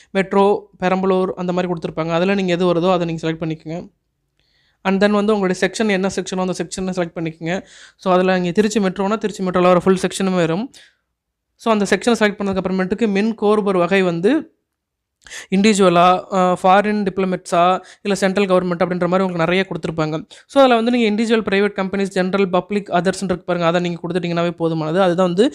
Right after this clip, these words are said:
நம்ம கொடுக்கவும் வேண்டியது. So, இப்ப இந்த உரிமையாளர்ல வந்து ஜாயின் ஓனரா, இல்ல வந்து டெனன்ட்டா, இல்ல வந்து ஓனரா, இல்ல வந்து உங்களுக்கு புறம்போக்கு லேண்டா அப்படின்ற மாதிரி கேட்டிருப்பாங்க. So, நம்ம வந்து இப்ப நான் அப்ளை பண்றது வந்து ஜாயிண்ட் ப்ராப்பர்ட்டி அப்படின்னு அப்ளை பண்ணி காட்ட போறேன். So, இதுல வந்து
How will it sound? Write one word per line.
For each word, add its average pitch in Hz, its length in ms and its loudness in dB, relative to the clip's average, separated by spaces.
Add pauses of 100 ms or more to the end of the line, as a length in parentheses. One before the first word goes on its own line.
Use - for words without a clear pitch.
(100)
நம்ம 185 240 -4
கொடுக்கவும் 185 300 0
வேண்டியது. 165 340 2 (420)
So, 285 140 4
இப்ப 262 120 6
இந்த 240 80 8
உரிமையாளர்ல 254 520 8
வந்து 214 400 4
ஜாயின் 214 340 4
ஓனரா, 185 340 2 (400)
இல்ல 196 140 0
வந்து 202 180 0
டெனன்ட்டா, 190 720 2
இல்ல 196 160 2
வந்து 196 280 0
ஓனரா, 180 520 2
இல்ல 180 220 0 (100)
வந்து 202 420 0
உங்களுக்கு 180 280 -4
புறம்போக்கு 190 420 -2
லேண்டா 175 220 0
அப்படின்ற 175 260 -2
மாதிரி 170 200 0
கேட்டிருப்பாங்க. 156 420 0 (500)
So, 359 140 6
நம்ம 262 240 6
வந்து 240 160 4
இப்ப 247 140 0
நான் 208 160 4
அப்ளை 226 180 0
பண்றது 202 180 0
வந்து 202 200 -2
ஜாயிண்ட் 208 480 2
ப்ராப்பர்ட்டி 185 400 4
அப்படின்னு 180 280 2
அப்ளை 185 160 0
பண்ணி 170 160 -2
காட்ட 160 200 0
போறேன். 165 300 0 (1400)
So, - 120 2
இதுல 254 200 8
வந்து 226 260 2